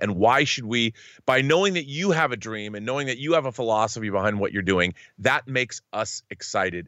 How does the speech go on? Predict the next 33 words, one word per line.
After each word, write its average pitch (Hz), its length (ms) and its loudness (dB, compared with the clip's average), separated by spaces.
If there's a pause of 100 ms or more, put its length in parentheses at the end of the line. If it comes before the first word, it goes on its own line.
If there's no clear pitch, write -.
as 85 160 -8
fans. - 540 -10 (880)
And 123 180 2
that's 147 180 2
what 185 120 -2
it's 160 100 -8
all 180 140 2
about. 190 260 0
We 170 140 -2
wanna 185 240 0
know 139 180 4
that 135 140 -6
the 120 80 -4
creators 143 580 0
that 143 140 2
are 131 40 2
working 120 380 -2
on 113 80 0
these 113 160 -2
projects 95 540 2 (640)
are 113 400 6 (160)
as 110 220 0
knowledgeable 135 840 2
and 120 140 0
excited 135 800 0
about 104 320 -2
them 123 180 -2 (140)
as 139 180 0
we, 185 380 -2
as 151 160 -2
the 170 80 -6
fans 254 420 2
are. 85 320 -2